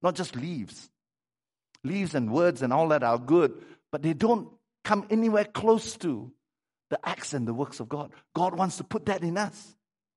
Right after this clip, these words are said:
God wants to put his righteousness, his, his miracles, his healing, his power in us. Do you know that?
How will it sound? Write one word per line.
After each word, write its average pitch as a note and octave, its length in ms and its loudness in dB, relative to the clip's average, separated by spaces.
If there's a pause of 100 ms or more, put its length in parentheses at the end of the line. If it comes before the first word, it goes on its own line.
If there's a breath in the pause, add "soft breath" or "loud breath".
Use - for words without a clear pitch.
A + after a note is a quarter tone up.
(720)
God G3 160 0
wants G3 220 -2
to - 60 -14
put G#3+ 160 2
his A3 280 2
righteousness, G#3 680 0
his, F3+ 220 -4 (160)
his G3+ 220 -2
miracles, G#3+ 500 0 (180 loud breath)
his G#3+ 220 0
healing, G#3 400 -4
his D3 160 -6
power - 500 0 (140)
in G3+ 120 -2
us. C#4 360 -4 (1200)
Do D3 120 -6
you A3 80 4
know B3+ 100 8
that? B4 320 4